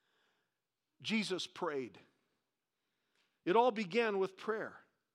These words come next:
See, I want you to see this very simple, very essential, elementary truth. And that is that this world is changed,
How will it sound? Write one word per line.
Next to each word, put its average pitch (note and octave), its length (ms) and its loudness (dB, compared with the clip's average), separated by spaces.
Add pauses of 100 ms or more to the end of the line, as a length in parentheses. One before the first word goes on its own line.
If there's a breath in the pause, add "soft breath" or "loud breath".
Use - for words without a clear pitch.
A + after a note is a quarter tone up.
(640 soft breath)
See, - 160 4
I C4 60 12
want C#4+ 340 8
you C4 60 0
to G#3+ 80 -4
see C#4+ 260 2
this G#3+ 180 -2
very B3 320 2
simple, C#4 540 -2
very A3 520 2 (640 soft breath)
essential, A#3+ 880 4 (240)
elementary A3 760 4
truth. - 560 0 (1000)
And G3 200 2
that B3+ 260 8
is D#3 460 -2 (840 soft breath)
that G3 140 4
this A#3+ 280 0
world C#4+ 640 8 (100)
is G3+ 220 -2
changed, F3+ 920 -2